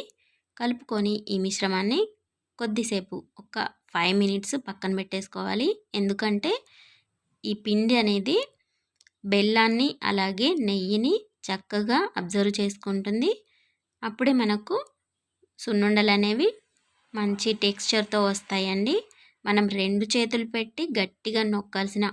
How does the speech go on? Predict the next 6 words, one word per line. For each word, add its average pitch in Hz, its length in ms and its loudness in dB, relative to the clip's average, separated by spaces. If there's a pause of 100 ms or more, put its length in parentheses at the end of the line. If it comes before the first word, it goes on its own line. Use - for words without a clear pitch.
అవసరం 185 440 0
లేకుండా 190 480 -4 (540)
ఒకే 269 220 -2
చేత్తో 220 440 -4 (180)
చక్కగా 196 440 -2
చేసేసుకోవచ్చు. 196 880 -6